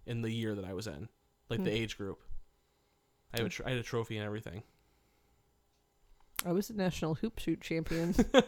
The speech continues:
Speaker 1: <laughs>
Speaker 2: Ages nine to ten.
Speaker 1: And where was this national hoop shoot competition held?
Speaker 2: Uh, it was held, I guess, in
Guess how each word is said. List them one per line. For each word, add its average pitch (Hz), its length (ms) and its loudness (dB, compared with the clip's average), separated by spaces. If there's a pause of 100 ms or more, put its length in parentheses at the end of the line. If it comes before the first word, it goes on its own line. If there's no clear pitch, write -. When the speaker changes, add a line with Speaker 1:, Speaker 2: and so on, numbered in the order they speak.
(400)
Speaker 1:
<laughs> - 760 -12
Speaker 2:
Ages 185 420 8
nine 170 280 6
to 165 60 2
ten. 185 380 4 (1400)
Speaker 1:
And 139 100 4
where 160 120 8
was 165 120 8
this 147 160 0
national 143 320 2
hoop 131 160 2
shoot - 180 -4 (600)
competition 120 440 -2
held? 120 320 0 (600)
Speaker 2:
Uh, 185 760 10
it 208 120 8
was 202 260 8
held, 247 420 4
I 214 140 6
guess, 202 320 4
in 190 340 2